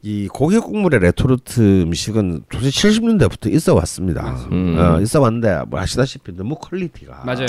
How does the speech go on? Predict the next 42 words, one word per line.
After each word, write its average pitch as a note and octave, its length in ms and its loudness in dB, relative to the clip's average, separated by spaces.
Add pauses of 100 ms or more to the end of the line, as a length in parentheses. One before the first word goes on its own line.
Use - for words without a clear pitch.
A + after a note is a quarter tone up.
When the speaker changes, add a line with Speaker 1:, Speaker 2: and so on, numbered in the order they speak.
Speaker 2:
맞아요. G#2+ 140 -10
Speaker 3:
그렇죠. F#2 400 2
Speaker 1:
너무 B2 260 2
떨어졌기 D3+ 460 0
때문에, E2 580 -2 (760)
어, F2 480 6
저는 F#2 400 2
뭐 D#2 240 0 (200)
차라리 D3 280 2 (140)
안 F2 200 -6
먹을지언정. A2 1200 0
Speaker 2:
음. - 180 -12
Speaker 1:
왜냐하면 D3 380 2
식당에 - 640 -4
가서 C3+ 300 0
우리가 A2 220 0
옛날에 G2 260 -4
뭐 F2+ 240 -2
옛날에도 A2 480 -2 (180)
그 G#2+ 160 -10
시-, - 180 -14 (120)
그 F#2+ 160 -10 (180)
뭐 F2+ 180 -4
설렁탕 G#2 540 -6
집에 F#2+ 380 -4
뭐 F#2 420 -8 (540)
분유를 F#2 540 -6
타네, C3+ 340 -2
Speaker 2:
네. B2 60 0
Speaker 1:
달-, - 20 4
Speaker 3:
아. F#2+ 640 4
Speaker 1:
어, F#2+ 40 -2
뭘 G2+ 380 -2
타네, - 140 -2
Speaker 2:
땅콩잼을 C3 380 -2
Speaker 1:
뭐, A#2 120 -6
Speaker 2:
넣네, A#2+ 280 -6
Speaker 1:
아, F#2+ 280 -2
Speaker 2:
뭐. F#2 180 -2
Speaker 1:
뭘 G#2+ 160 0
넣네, G2+ 460 -2
뭐 G2 400 -6